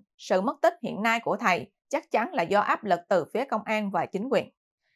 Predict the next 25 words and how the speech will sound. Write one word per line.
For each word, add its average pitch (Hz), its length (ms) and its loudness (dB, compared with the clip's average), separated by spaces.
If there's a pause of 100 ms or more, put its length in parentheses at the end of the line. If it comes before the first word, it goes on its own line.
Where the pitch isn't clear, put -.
(140)
Nhưng 214 240 -2
các - 160 -4
ông 247 220 0
có 240 120 -4
hiểu 277 160 -4
rằng, 196 320 -2 (240)
sư 285 220 4
Minh 277 200 -2
Tuệ 170 240 2
và 180 160 0
tăng 262 240 -2
đoàn 185 280 6 (240)
sẽ 214 200 -2
tự 175 180 4
hòa 202 300 0
mình 180 240 -2
vào 165 100 0
cuộc - 220 -4
đời 175 140 4
này, 175 320 -2 (160)
vào 180 200 4
các 269 200 -4
bụi 180 280 0
trần 190 240 -2
gian, 196 300 0